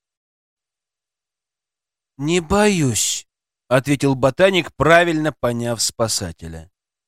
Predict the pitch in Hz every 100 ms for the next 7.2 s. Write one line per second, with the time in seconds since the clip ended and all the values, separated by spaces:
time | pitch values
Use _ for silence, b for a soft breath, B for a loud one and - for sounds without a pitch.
0 | _ _ _ _ _ _ 117 123 151 160
1 | 131 135 143 131 123 131 - - 131 110
2 | 98 - 90 87 - _ _ _ _ _
3 | - - 139 127 - - 156 117 110 104
4 | 107 117 113 113 - 113 120 117 120 -
5 | 160 101 85 _ _ _ _ - 127 127
6 | 139 - 143 123 127 151 208 147 104 95
7 | 90 80